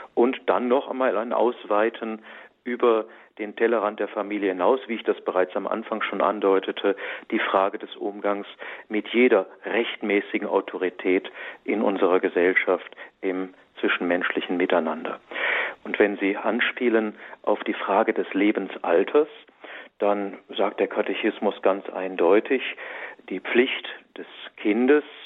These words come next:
den Eltern gegenüber zum Gehorsam endet mit der Mündigkeit.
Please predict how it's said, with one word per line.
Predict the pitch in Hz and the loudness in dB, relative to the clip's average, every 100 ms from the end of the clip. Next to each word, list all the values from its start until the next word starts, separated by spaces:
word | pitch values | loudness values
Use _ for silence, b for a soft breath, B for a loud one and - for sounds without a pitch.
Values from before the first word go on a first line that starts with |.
| - | -16
den | 85 | -8
Eltern | - 101 101 104 | 0 2 2 -2
gegenüber | 104 101 104 101 101 98 B B _ | -2 -4 0 4 6 4 B B _
zum | - 92 | -12 -4
Gehorsam | 90 - 101 113 110 110 110 B B B - | -2 2 4 4 4 2 0 B B B -4
endet | 107 107 98 | -2 -2 -2
mit | 92 | -2
der | 87 | -2
Mündigkeit. | 85 101 113 127 - - 131 170 | -2 0 2 0 0 2 2 2